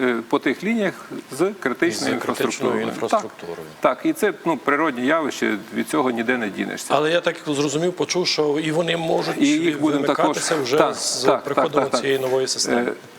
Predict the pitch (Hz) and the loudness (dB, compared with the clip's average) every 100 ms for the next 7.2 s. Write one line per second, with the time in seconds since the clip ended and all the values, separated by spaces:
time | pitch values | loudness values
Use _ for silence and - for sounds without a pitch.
0 | - - - - - - - - - - | -20 -12 -8 -8 -10 -18 -20 -20 -8 0
1 | 151 143 - 160 190 147 151 156 143 139 | 2 2 -2 -2 0 2 2 2 2 2
2 | 139 127 139 - 175 - - 135 127 127 | 0 0 -4 0 0 -2 -2 0 2 2
3 | 131 - - 143 135 123 131 127 - 131 | 0 0 -2 0 0 0 0 0 2 2
4 | - 113 - - - - - - 135 127 | 0 -2 -4 -14 -20 -20 -20 -6 0 2
5 | 120 - - - - - - - - - | 0 -2 -8 -14 -18 -20 -18 -8 -2 2
6 | 190 185 - 123 123 120 117 120 110 107 | 2 -2 -10 0 2 2 2 2 2 -2
7 | 107 | -4